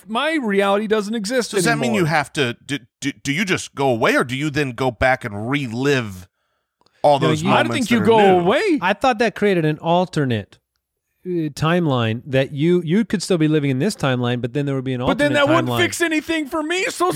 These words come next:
Speaker 1: screw that
Speaker 3: you're
Speaker 1: guy.
Speaker 3: right,
Speaker 2: Yeah,
Speaker 3: you're
Speaker 2: that's
Speaker 3: right.
Speaker 2: a real
Speaker 3: It
Speaker 2: good
Speaker 3: wouldn't.
Speaker 2: point,
Speaker 1: You
Speaker 2: Mike.
Speaker 1: can
Speaker 3: It's a good
Speaker 1: eat
Speaker 3: point.
Speaker 1: it, old self.
Speaker 2: So it's gotta be telling the future. And here's the thing about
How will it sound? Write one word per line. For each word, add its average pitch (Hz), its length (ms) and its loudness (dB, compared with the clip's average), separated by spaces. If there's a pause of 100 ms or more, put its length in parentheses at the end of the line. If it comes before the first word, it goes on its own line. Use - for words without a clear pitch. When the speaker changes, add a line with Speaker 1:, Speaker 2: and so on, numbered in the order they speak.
(200)
Speaker 1:
screw 370 140 2
that 339 280 2
Speaker 3:
you're - 120 0
Speaker 1:
guy. 190 200 0
Speaker 3:
right, - 260 0
Speaker 2:
Yeah, 165 140 0
Speaker 3:
you're 151 100 2
Speaker 2:
that's 139 240 0
Speaker 3:
right. 143 100 -4
Speaker 2:
a - 20 -10
real 170 300 -2
Speaker 3:
It - 20 -2
Speaker 2:
good 147 40 -2
Speaker 3:
wouldn't. 147 240 -2
Speaker 2:
point, 147 260 -2
Speaker 1:
You 127 160 -2
Speaker 2:
Mike. 127 100 -2
Speaker 1:
can 311 100 0
Speaker 3:
It's 302 80 -4
a - 40 -4
good 135 160 0
Speaker 1:
eat - 100 0
Speaker 3:
point. 254 200 2
Speaker 1:
it, 113 60 -12
old 220 320 2
self. 233 680 -2 (200)
Speaker 2:
So 240 240 -2
it's 214 100 -2
gotta 262 300 0
be 202 160 -6
telling 175 320 0
the 147 60 -4
future. - 260 0
And 180 100 -4
here's 285 340 -2
the 233 120 -6
thing 165 560 -6
about 135 420 0